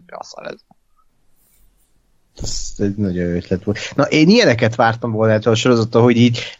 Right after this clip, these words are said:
Speaker 2: tényleg a peremvidéken vagyunk, és tényleg ilyen szörnyszülöttek vannak, meg így már egy ilyen, az ismert koron kívül vagyunk, és így tovább, úgymond tovább fejlesztették, tovább,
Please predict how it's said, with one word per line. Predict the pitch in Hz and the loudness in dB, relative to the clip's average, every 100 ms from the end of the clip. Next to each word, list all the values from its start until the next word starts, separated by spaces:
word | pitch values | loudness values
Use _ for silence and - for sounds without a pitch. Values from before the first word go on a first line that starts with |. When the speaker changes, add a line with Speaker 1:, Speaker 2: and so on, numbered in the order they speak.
| _ | _
Speaker 2:
tényleg | 214 247 | 2 4
a | - 117 | 2 2
peremvidéken | 127 120 117 113 113 113 113 110 | 0 2 0 0 0 0 2 0
vagyunk, | 110 110 113 | 2 0 0
és | 113 | -2
tényleg | - 190 110 | 0 2 2
ilyen | 107 107 107 107 101 | 2 2 2 -2 -6
szörnyszülöttek | - - 160 175 135 - 120 113 117 107 | -6 -2 2 4 4 2 0 0 0 0
vannak, | 127 123 117 | 2 0 0
meg | 120 | -2
így | 127 123 | -2 -2
már | 120 123 | 0 2
egy | 123 | 2
ilyen, | 131 123 117 - _ _ _ 156 139 - - - - - | 0 -2 -4 -18 _ _ _ -6 -6 -6 -12 -12 -10 -4
az | 139 | 0
ismert | 180 139 120 113 | 2 2 2 0
koron | - 135 123 117 | 0 4 4 2
kívül | 117 160 160 131 120 | -2 0 4 6 6
vagyunk, | 113 120 127 139 131 | 4 4 4 2 2
és | 135 - - | 0 0 -2
így | 127 - | -4 0
tovább, | 165 143 110 110 113 | 2 2 2 0 -2
úgymond | 110 127 123 117 | -4 0 0 0
tovább | 147 135 131 120 120 | -2 -2 0 0 0
fejlesztették, | - - 123 127 127 123 113 - 120 117 - 135 123 | -4 2 4 4 4 0 0 -2 -2 -2 0 2 2
tovább, | 117 131 117 110 | 2 2 2 0